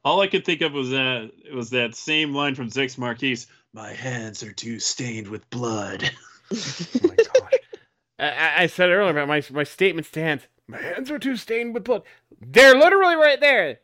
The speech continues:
Speaker 2: Two of the people you've done the most to are literally right there. You could go, "I'm so sorry."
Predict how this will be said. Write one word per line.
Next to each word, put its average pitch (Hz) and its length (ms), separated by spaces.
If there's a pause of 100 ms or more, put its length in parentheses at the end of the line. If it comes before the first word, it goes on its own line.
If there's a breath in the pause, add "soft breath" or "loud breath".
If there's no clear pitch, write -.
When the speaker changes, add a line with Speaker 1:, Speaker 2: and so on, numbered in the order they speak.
(140)
Speaker 2:
Two 285 200
of 339 80
the 320 160
people 285 280
you've 196 200
done 240 160
the 254 60
most 240 280
to 170 140
are 180 120
literally 294 440
right 262 180
there. 233 100
You 208 140
could 208 140
go, 196 200 (220)
"I'm 214 380
so 220 680
sorry." 226 640